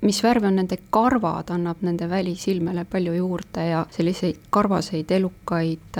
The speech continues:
millel on näiteks, äh, keskosa munakollane ja karvad, äh, servas valged, võib juba mai lõpus tulla ka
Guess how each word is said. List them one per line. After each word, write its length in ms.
millel 320
on 220
näiteks, 540
äh, 240
keskosa 840
munakollane 920
ja 160
karvad, 420
äh, 180
servas 600
valged, 680
võib 220
juba 280
mai 280
lõpus 460
tulla 340
ka 340